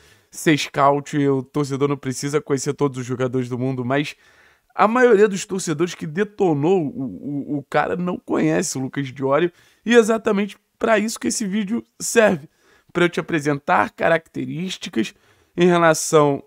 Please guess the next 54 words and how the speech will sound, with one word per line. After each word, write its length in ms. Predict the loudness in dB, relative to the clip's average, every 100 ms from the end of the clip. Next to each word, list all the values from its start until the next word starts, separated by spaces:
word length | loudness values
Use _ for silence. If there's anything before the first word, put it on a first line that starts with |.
| _
ao 220 | 0 0
que 180 | 0 -4
o 40 | -4
Lucas 420 | -4 -4 -8 -6
Diório 360 | 2 4 4
ele 140 | 0 -4
pode 320 | -2 -2 -2
oferecer 580 | -4 0 2 0 -2 -4
para 240 | 0 2
o 60 | 2
Atlético 640 | 0 0 2 2 -4 -18 _ -20 _
ao 240 | 2 4
longo 460 | 6 4 4 0 -12 _ _
de 140 | 0
dois 240 | 2 2
mil 320 | 2 0 0 _ -4
e 140 | -4
vinte 380 | -2 -4 -4 -8
e 60 |
quatro, 580 | -12 -2 2 2 -2 -4
nesse 320 | -4 -4 0
ano 200 | 0 0
do 100 | -4
centenário, 800 | -8 -8 -6 -4 2 2 4 2 -2 _ _
como 240 | 2 4
ele 140 | 2 0
pode 340 | 0 0 0
nos 160 | -6 -4
ajudar, 500 | -4 -2 2 2 2
qual 340 | 0 0 4
é 80 | 4
o 100 | 4
real 340 | 0 -2 0
impacto 600 | -2 0 4 4 2 -10 -10 -12 _ _
da 220 | 2 2
chegada 420 | 2 -2 0 0 0
desse 300 | -8 -8 -6
jogador. 340 | -2 0 -2
Como 220 | -2 0
eu 60 | 0
sei 180 | 0 0
que 100 | 0
é 20 |
um 80 | -2
vi-, 280 | -4 -6 2
é, 300 | 4 4 0
é 80 | -4
um 80 |
vídeo 240 | -4 -8 -14
que 100 | -2
vai 200 | 0 2
atrair 440 | 0 0 0 0
mais 220 | 0 -2 -4
gente, 420 | -2 -2 -4